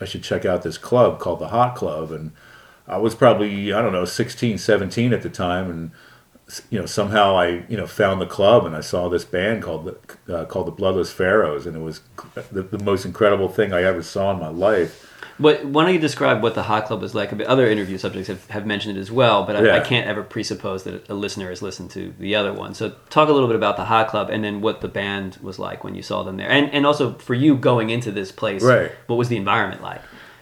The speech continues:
Speaker 1: Oh, okay. Well, well, the Hot Club apparently was run by this guy, David Carroll, who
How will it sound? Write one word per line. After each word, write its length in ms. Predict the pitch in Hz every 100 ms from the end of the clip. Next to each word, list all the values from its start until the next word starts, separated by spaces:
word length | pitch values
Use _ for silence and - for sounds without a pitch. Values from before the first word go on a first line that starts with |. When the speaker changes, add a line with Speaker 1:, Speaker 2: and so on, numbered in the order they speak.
| -
Speaker 1:
Oh, 180 | 151 151
okay. 260 | - 120 120
Well, 520 | 147 143 123 - -
well, 140 | 147 147
the 80 | 147
Hot 240 | 196 233
Club 520 | 175 139 123 117 127 - - - _ -
apparently 840 | - 139 131 123 127 120 117 - _ _ -
was 1120 | 123 123 120 113 110 110 104 95 - - -
run 300 | 113 131 123
by 140 | 117
this 160 | 110 101
guy, 200 | 123 101
David 420 | 92 117 123 101
Carroll, 540 | - 120 120 98 92 95
who 380 | 104 95 90